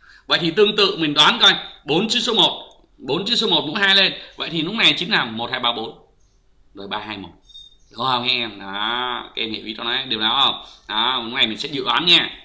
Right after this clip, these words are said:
Mình dự đoán nè. Rồi tí mình, tôi thấy máy tính là tôi kiểm tra cho các em. Lúc này mình dự đoán là bốn con số một mũ hai lên. Vậy thì đáp án là một hai ba bốn. Rồi hạ xuống ba hai một. Các em hiểu ý tôi nói không?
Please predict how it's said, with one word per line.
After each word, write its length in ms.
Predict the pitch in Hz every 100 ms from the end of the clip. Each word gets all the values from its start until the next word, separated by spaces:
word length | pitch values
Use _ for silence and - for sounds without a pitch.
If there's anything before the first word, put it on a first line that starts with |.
| _ -
Mình 140 | 104
dự 60 | 104
đoán 220 | 101 117
nè. 100 | 120 90 - _ - -
Rồi 120 | 127
tí 140 | 151 175
mình, 280 | 185 - -
tôi 140 | 147 143
thấy 180 | 143 165
máy 140 | 170
tính 140 | - 170
là 100 | 156
tôi 80 | 135
kiểm 220 | 104 95
tra 140 | 113 113
cho 60 | -
các 80 |
em. 140 | 120 107 - _ - _ -
Lúc 100 | 123
này 100 | 104
mình 100 | 92
dự 120 | 104
đoán 180 | 104 120
là 120 | 110
bốn 320 | 123 139 208
con 100 | 208
số 100 | 196
một 260 | 165 143 -
mũ 160 | 135 185
hai 220 | 160 156
lên. 260 | 156 113 -
Vậy 120 | 92
thì 80 | 113
đáp 180 | 113 -
án 220 | 127 139
là 160 | 156 110
một 400 | 98 104 113 113 - - _ - -
hai 500 | 120 131 131 123 117
ba 200 | 110 117
bốn. 380 | 113 113 123 113
Rồi 160 | 104
hạ 180 | 117 120
xuống 420 | - 135 156 - - - _ -
ba 300 | 113 123 120 110
hai 200 | 110 110
một. 240 | 104 95 90 - _ _ - - _ _ - - 120
Các 80 |
em 80 | 120
hiểu 200 | 98 95 95
ý 120 | 120
tôi 80 | 143
nói 100 | 123
không? 200 | 139 107